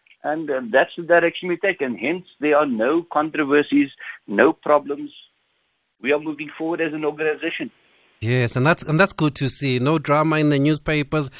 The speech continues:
Speaker 2: just quietly going about your business. And what's been top of the agenda since, since the board came, uh, was put in place?
Speaker 1: Look, the first, uh, um, is, of course, the twenty twenty-one. Uh,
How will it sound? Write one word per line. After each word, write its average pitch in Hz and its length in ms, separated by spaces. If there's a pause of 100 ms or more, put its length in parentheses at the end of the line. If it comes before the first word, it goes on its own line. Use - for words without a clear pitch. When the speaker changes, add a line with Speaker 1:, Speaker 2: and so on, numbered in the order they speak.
(140)
Speaker 2:
just 135 200
quietly 156 400
going 131 280
about 120 340
your 123 80
business. 123 400
And 175 160 (200)
what's 240 180
been 262 160
top 202 240
of 180 100
the 170 160
agenda 143 400
since, 147 360
since - 280
the 135 80
board 127 320
came, 131 240 (380)
uh, 123 180 (140)
was 123 160
put 135 160
in 123 100
place? 120 320 (680)
Speaker 1:
Look, 175 180
the - 80
first, 196 300 (100)
uh, - 140 (100)
um, 120 240
is, 135 200
of 131 100 (100)
course, 123 340
the 113 160 (560)
twenty 147 300
twenty-one. 117 680 (100)
Uh, 113 60